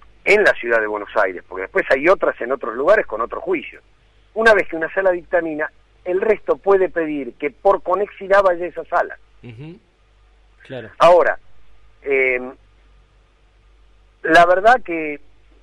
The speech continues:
Speaker 1: digamos, debería ir a cualquier otra sala, porque también la justicia admite fallos contradictorios.
Speaker 2: Ujú.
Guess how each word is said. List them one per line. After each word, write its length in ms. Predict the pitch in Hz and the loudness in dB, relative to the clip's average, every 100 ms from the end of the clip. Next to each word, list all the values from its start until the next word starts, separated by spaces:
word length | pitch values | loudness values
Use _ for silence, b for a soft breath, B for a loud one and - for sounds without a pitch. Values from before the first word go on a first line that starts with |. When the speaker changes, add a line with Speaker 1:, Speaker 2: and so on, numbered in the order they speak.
| _ _ _ - - | _ _ _ -20 -2
Speaker 1:
digamos, 380 | 131 117 98 - - | 0 0 -4 -16 -6
debería 460 | 139 156 175 208 208 | -2 -2 0 2 2
ir 140 | 226 | 2
a 40 | 190 | 0
cualquier 460 | - 135 - 254 | -2 -4 -4 -2
otra 260 | 143 135 110 | -2 -4 -4
sala, 280 | 117 98 101 | -2 -2 -4
porque 280 | - 113 127 | -8 -12 -4
también 420 | 139 190 247 101 - _ - | -4 0 0 0 -10 _ -4
la 100 | 120 | -4
justicia 480 | - 120 156 139 139 | -4 -8 -14 -2 0
admite 380 | 135 151 - 117 | 0 -6 -8 0
fallos 340 | 139 127 127 | 0 0 -4
contradictorios. 880 | 127 117 117 113 - 120 104 82 78 - _ _ _ _ - | -6 -4 -4 -4 -4 -2 -2 -4 -18 -20 _ _ _ _ -20
Speaker 2:
Ujú. 320 | 139 151 185 | -18 -16 -18